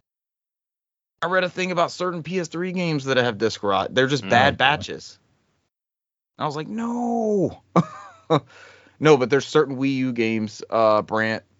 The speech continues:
Speaker 1: It's not
Speaker 2: Is it
Speaker 1: an official Blu-ray. It's Blu-ray-esque, but it's a Panasonic derivative of it, and it doesn't have the right type of coating that the official Blu-ray committee or
Speaker 2: <laughs> 'Cause Ni-,
Speaker 1: <laughs>
Speaker 2: Nintendo didn't wanna
Speaker 1: Brands
Speaker 2: buy from
Speaker 1: agency.
Speaker 2: Sony.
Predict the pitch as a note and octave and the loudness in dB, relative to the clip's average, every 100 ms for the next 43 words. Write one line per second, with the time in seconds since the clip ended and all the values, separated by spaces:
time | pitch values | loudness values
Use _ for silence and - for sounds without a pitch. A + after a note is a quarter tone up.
0 | _ _ _ B2 A2+ B2+ C3+ D3+ D3+ - | _ _ _ -6 -2 2 4 4 2 2
1 | F3+ F#3+ E3 A3+ F3 A#2+ A#2 A2+ G#2 C#3+ | 2 2 4 4 6 4 4 0 2 6
2 | F#3 F3 E3 A3 E3 C3+ - - A2 G#2+ | 8 8 6 4 2 0 -10 -2 0 0
3 | A2 C3 C3+ B2+ D3+ D3+ C#3 B2 C#3 F#3 | -2 0 0 0 2 2 2 0 0 0
4 | B2 G#2 G#2 G2+ G#2 - - _ _ _ | 2 2 2 2 2 -2 -6 _ _ _
5 | - A#2+ A#2+ A2+ C#3 D3 C#3 D3+ C#3+ B2 | -2 0 0 4 4 4 2 0 0 -2
6 | A#2+ E3 B2+ D3+ D3 C#3 - A#3 F#3 A2 | 0 0 0 -6 -6 -6 2 4 4 -2
7 | B2 - _ _ _ _ _ _ B2+ B2 | -6 -12 _ _ _ _ _ _ -2 0
8 | C3 A#2 D#3 - C3+ B2 A3 E3 B2 A#2 | 0 0 0 2 2 2 0 2 2 0
9 | G#2+ G#2 G#2 G#2+ F#2+ A2 G#2+ G#2 A#2+ C#3 | 0 0 0 -2 -2 -2 -2 -2 0 2
10 | A#2 G2+ A2+ A2 A2 G#2 G#2 G2 F#2 G#2 | 0 -2 0 4 4 4 4 4 2 2
11 | G#2 F#3+ - A2+ G#2 F#2 | 2 -2 -4 -4 -4 -6